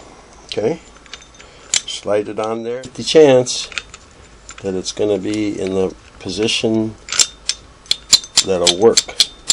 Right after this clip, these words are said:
Then the next thing I'll do, just push that back, then I'm going to put on the actual, uh, clamp, stop motion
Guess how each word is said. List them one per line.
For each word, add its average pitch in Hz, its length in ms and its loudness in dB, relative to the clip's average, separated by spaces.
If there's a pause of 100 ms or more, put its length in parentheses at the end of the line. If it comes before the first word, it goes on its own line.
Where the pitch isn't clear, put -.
(1600)
Then 104 160 -2
the 107 100 2
next 123 300 6
thing 131 480 4
I'll 104 240 4
do, 135 480 2
just - 240 -6
push - 180 -4
that 139 180 0
back, 101 320 2 (720)
then 107 160 0
I'm 110 140 4
going 113 320 4
to 107 140 -4
put 120 300 0
on 113 440 4 (200)
the 104 160 -4
actual, 110 680 4 (680)
uh, 87 360 -2 (1120)
clamp, 120 460 4
stop 117 480 8 (200)
motion 107 640 0